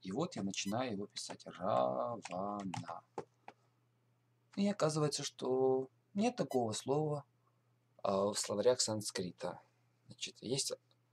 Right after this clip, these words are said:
ближайшее слово «рава». Значит, я бы хотел, чтобы был режим, когда вводишь Равана, а он находит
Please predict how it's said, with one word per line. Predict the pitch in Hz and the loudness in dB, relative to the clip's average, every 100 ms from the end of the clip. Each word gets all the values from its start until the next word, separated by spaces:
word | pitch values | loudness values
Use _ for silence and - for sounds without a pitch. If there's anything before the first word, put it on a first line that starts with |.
| _ - | _ -8
ближайшее | 101 120 117 101 87 95 - | 2 4 8 6 4 -2 -2
слово | 131 160 113 | 2 4 6
«рава». | 98 - - - _ _ _ - - - - - | 8 6 4 -6 _ _ _ -20 -20 -20 -20 -20
Значит, | - - 131 | -12 -2 0
я | |
бы | 123 | 2
хотел, | - - 127 127 - - | -2 2 4 4 2 -8
чтобы | - 107 110 | -6 -2 0
был | 117 113 | 2 0
режим, | 110 104 - 143 117 120 170 - - | 0 -2 2 4 6 4 0 -4 -6
когда | 95 98 95 107 110 104 98 - | -6 -4 -2 4 4 4 0 -2
вводишь | 95 90 104 123 101 92 - 92 | -8 -6 6 6 6 -2 -4 -2
Равана, | 95 95 92 107 123 151 202 - _ - - _ | 0 0 2 2 4 4 2 0 _ -20 -20 _
а | 107 107 - | 4 6 4
он | 131 147 175 185 | 4 6 8 6
находит | 175 - 143 139 135 135 131 - | 6 2 2 2 2 -2 -8 -10